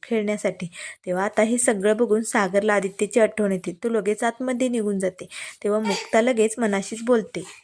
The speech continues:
"माहितीये सागर, तुम्हाला आदित्यची खूप आठवण येते, पण आता थोडे दिवस, लवकरच आदित्यच्या मनातील तुमच्याविषयीचा सगळा कडवटपणा निघून जाणार आहे आणि लवकरच तो तुम्हाला पप्पा म्हणणार आहे." तरी ते आता रात्री झोपल्यानंतर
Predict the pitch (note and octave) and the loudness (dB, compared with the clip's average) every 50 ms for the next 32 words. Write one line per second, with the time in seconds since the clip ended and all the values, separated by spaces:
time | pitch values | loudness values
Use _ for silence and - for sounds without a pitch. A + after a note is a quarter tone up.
0 | _ _ _ _ B3+ A3+ G#3+ G3+ - - A#3 B3 - C4+ A3 G3 F3+ G3 G3+ G3+ | _ _ _ _ -10 -8 -8 -4 0 2 2 4 4 2 2 2 4 4 2 2
1 | - - G#3+ G#3+ A3 A#3 A#3 A3 G3+ G3 - _ - A3+ - - C#4 - - - | 2 0 0 2 2 4 4 2 2 0 -4 _ -8 -6 -4 -4 -6 -6 -6 -12
2 | - - A3 G#3+ G#3 G#3+ A3 G#3+ G#3+ G#3+ G3+ - F3+ D#3 - - - - - - | -6 -2 -2 -2 -2 0 0 0 0 0 -2 -2 -6 -8 -8 -12 -20 -20 -6 -2
3 | A3 G#3 A3 A3 A3 C#4 C#4+ C#4+ C#4 B3+ A#3+ G#3 G3+ G3+ F#3+ F#3+ E3+ D#3+ E3+ - | 2 2 4 4 6 4 4 4 4 4 6 6 6 4 4 4 2 0 -2 -4
4 | - - G3 F#3+ F#3 F#3 - G#3+ G#3+ G3 G3 G3+ G3 - - - G3+ F3+ G3+ G3 | 0 2 2 2 2 2 2 4 6 6 6 4 2 -2 -6 -6 -4 -4 -6 0
5 | - - A3+ A3 - A3 A3 A3 A3 G3+ G3 G3 G3+ G3+ G#3+ G3+ A3+ - - A#3 | 2 2 2 4 4 4 4 4 4 2 2 2 0 -2 -4 -6 -6 -6 -4 -2
6 | G#3+ G#3 F#3+ - G#3+ G#3+ A3+ A#3 - B3 B3 B3 C4 C4+ C4+ - A#3+ G3 F#3 - | -2 -2 -2 0 0 0 -2 -2 -2 -2 0 0 0 0 0 -2 -4 -4 -2 2
7 | G3+ G#3+ A3+ - - A#3 G3+ G3+ G#3 G#3 G3+ - A3 G#3+ A3+ B3 B3 A#3 G#3+ G3 | 2 2 2 2 0 0 0 0 -2 -2 2 2 2 4 4 4 4 2 2 4
8 | A3 A3 G#3+ G#3 G#3+ G3+ G3 G3 F#3+ F#3+ F3+ F3+ F3 - - - - - - - | 2 2 4 4 4 4 4 2 2 0 -2 -6 -8 -8 -10 -10 -10 -8 -4 -4
9 | A#3+ C4 C#4 C#4 B3 A3+ G#3 G#3 - - B3 B3 C4 B3+ C4 - C#4 C4+ C#4+ C#4 | 0 0 2 4 4 4 2 2 2 2 4 6 4 4 4 2 2 4 4 2
10 | C4 C4+ C4+ C#4+ C#4+ C#4 A#3 - - - G#3 G#3+ A3+ A3 G#3 G3 F#3+ F#3 F3+ F3 | 2 4 2 4 4 4 0 0 0 -2 0 2 2 4 4 2 2 0 -4 -8
11 | E3 D#3+ - - - - - - G3 F#3 G3 F#3+ A3+ A3 G#3+ - B3+ A#3+ G#3 F#3+ | -10 -12 -12 -12 -12 -12 -8 -4 -2 -2 0 2 2 2 2 4 2 2 2 2
12 | F#3 - G#3 A3 G#3+ G#3+ B3 A3+ G#3 - G#3 G3+ G3+ G3+ G#3+ A3 G#3 - F#3+ | 0 -2 -4 -4 -2 0 0 0 0 2 2 2 2 2 2 2 4 4 4